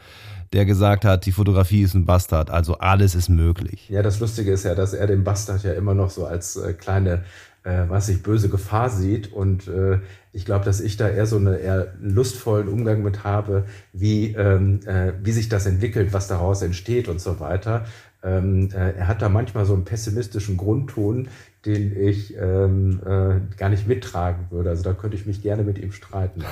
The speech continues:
Speaker 1: <laughs> Sehr schön. Das wäre auch eine sehr schöne Episode. Das werde ich mir direkt notieren. Herr Stahl und Herr Seelig im Streitgespräch. Aber da kommen wir dann, äh, zu gegebener Zeit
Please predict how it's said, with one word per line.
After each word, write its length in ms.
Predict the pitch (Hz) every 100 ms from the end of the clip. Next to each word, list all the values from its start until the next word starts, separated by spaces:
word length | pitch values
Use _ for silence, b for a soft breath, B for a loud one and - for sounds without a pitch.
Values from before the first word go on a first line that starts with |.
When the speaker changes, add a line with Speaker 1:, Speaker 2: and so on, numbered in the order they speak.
| 139
Speaker 1:
<laughs> 240 | 107 120 101
Sehr 240 | 101 104
schön. 300 | 98 92 92 120 147 135 101
Das 160 | 92
wäre 160 | 110 104
auch 40 |
eine 140 | 107 95
sehr 220 | 98 104
schöne 280 | - 92 82
Episode. 480 | 82 92 82 85
Das 140 | 85 87
werde 120 | 104
ich 40 |
mir 80 | 104
direkt 300 | 95 98 104
notieren. 640 | 104 92 - 123 139 147 156 B B B B
Herr 180 | - 98
Stahl 500 | - 95 92 92 87
und 180 | 95 87
Herr 140 | 85
Seelig 340 | 78 82 82
im 80 | 95
Streitgespräch. 800 | 95 - 71 - - - 90 -
Aber 320 | 95 143 143
da 140 | 131 107
kommen 200 | 123 113
wir 80 |
dann, 320 | 107 104 101 95
äh, 320 | 98 98 98
zu 140 | 101
gegebener 460 | 92 117 104 101 90
Zeit 340 | 113 107 -